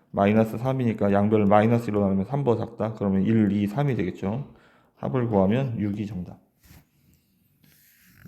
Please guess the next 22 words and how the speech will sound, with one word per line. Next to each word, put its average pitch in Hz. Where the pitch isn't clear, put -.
십이 143
번. 101
자, -
밑을 127
삼으로 180
맞추겠습니다. 110
사-, -
얘는 107
삼의 165
마이너스 117
이 107
제곱이니까 107
여기 101
마이너스 107
이 104
엑스 107
이렇게 92
쓰겠죠. 98
그럼 101
마이너스 107
이 104
엑스하고 107